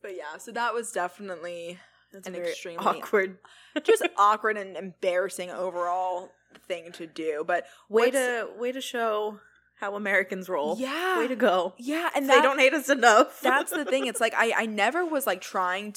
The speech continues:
Speaker 1: to, like, on the trip, I was never trying to not seem American, you know?
Speaker 2: No,
Speaker 1: Like, I'm very,
Speaker 2: right.
Speaker 1: like, I, but that was just kind of something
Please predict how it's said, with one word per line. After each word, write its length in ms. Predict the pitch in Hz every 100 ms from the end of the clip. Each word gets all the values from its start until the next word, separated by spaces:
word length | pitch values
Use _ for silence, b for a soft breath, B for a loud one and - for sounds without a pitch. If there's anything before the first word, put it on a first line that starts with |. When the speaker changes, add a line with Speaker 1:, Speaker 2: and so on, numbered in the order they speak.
| -
Speaker 1:
to, 300 | 202 185 - -
like, 140 | 180
on 180 | 175 190
the 80 | 190
trip, 200 | 196 175
I 60 |
was 160 | 165 165
never 220 | 180 220
trying 380 | 220 196 185 185
to 260 | 180 160 165 b b b _
not 560 | 165 185 175 170 - -
seem 560 | - - 185 175 165 -
American, 720 | 156 156 139 120 - 85 -
you 100 | 175
know? 80 | 160
Speaker 2:
No, 80 | 160
Speaker 1:
Like, 120 | 170
I'm 100 | 277
very, 180 | 294 269
Speaker 2:
right. 80 | 226
Speaker 1:
like, 140 | 214 208
I, 260 | 208 202 B B B 170
but 500 | 180 196 185 - 185
that 220 | 180 208
was 140 | 254 214
just 180 | 190 -
kind 340 | 196 180 175
of 280 | 160 143 139
something 460 | - 170 165 151